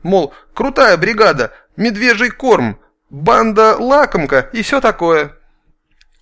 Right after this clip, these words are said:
«Предлагаю предпринять попытку освободить этого Кошеля», снова вмешался в разговор Кварц.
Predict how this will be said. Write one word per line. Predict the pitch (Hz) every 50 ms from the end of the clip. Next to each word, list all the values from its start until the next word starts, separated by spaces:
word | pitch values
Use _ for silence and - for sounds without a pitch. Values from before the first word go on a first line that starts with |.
| _ _
«Предлагаю | - - 143 139 139 139 151 165 185 185 175 160
предпринять | 160 - 151 135 - 156 160 180 208 214 -
попытку | - 156 143 - 202 202 - 170 156
освободить | 151 - - 156 151 147 139 143 143 156 196 -
этого | - 151 147 - 165 160
Кошеля», | 156 160 151 - 196 185 160 127 98 - - _ _ _ _ _ _
снова | - - - 135 143 143 127
вмешался | 120 117 123 123 - - 123 120 - - 117
в | 110
разговор | 117 110 113 113 113 117 120 123 -
Кварц. | - 120 120 110 98 - -